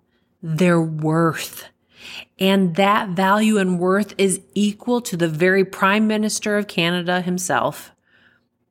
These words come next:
And that's hard for a lot of people to accept, but thank God that we don't set the standard of value.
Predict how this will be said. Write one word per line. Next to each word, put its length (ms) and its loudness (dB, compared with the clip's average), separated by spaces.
And 140 0
that's 200 2
hard 320 2
for 120 -2
a 60 0
lot 240 2
of 100 -6
people 320 -4
to 160 -4
accept, 460 -4
but 180 -6
thank 220 -2
God 240 0
that 140 0
we 160 2
don't 220 0
set 260 0
the 80 -4
standard 460 0
of 100 -2
value. 640 0